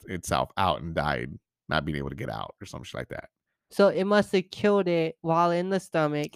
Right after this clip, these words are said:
Speaker 2: and
Speaker 1: Something.
Speaker 2: then tried to get out.
Speaker 1: Something
Speaker 2: but,
Speaker 1: like
Speaker 2: like
Speaker 1: that. Yeah, it was something like that, but it was crazy. I was like, "What the hell, dude?" But yeah, these snakes are just invading Florida. People are just dumping 'em off and invading 'em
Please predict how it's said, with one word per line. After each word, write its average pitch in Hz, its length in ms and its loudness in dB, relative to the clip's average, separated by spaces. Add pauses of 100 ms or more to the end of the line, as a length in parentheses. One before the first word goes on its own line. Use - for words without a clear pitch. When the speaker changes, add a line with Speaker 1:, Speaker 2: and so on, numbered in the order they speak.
(120)
Speaker 2:
and 175 100 0
Speaker 1:
Something. 151 280 4
Speaker 2:
then 147 80 -4
tried 170 240 4
to 151 80 -6 (120)
get 165 220 4
out. 156 380 4
Speaker 1:
Something 160 440 4
Speaker 2:
but, 165 240 8
Speaker 1:
like - 20 2
Speaker 2:
like 147 180 4
Speaker 1:
that. - 180 -8 (380)
Yeah, 120 200 8
it 117 100 8
was 180 180 6
something 135 260 2
like 87 140 0
that, 76 180 0
but 95 100 -2
it 120 60 0
was 139 160 -4
crazy. 160 560 0
I - 20 -4
was 127 80 -6
like, 131 100 -8
"What 220 360 -8 (100)
the 220 160 -8 (160)
hell, 220 220 -2
dude?" 190 220 -2
But 127 100 0
yeah, 147 180 2
these 143 180 -2
snakes 160 320 -6
are 139 60 -4
just 139 220 -8
invading 139 680 0
Florida. 117 480 0 (340)
People 139 220 -2
are 139 40 -2
just 117 280 0
dumping 117 320 0
'em 104 100 -4
off 120 300 0
and 95 100 -4
invading 98 380 0
'em 85 60 -2